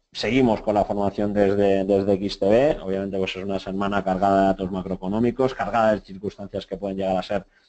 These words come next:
muy, muy aprovechables. Eh, cualquier tipo de, de cuestión, eh, desearos esa, esa buena jornada de trading y,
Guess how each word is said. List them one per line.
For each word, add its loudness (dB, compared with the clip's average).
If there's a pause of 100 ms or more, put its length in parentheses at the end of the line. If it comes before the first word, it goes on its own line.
(280)
muy, -4
muy 2
aprovechables. 2 (380)
Eh, -6
cualquier -2
tipo 0
de, 2
de -4
cuestión, 0 (200)
eh, -8
desearos 0
esa, -6
esa -8
buena -4
jornada -6
de -6
trading -2
y, -8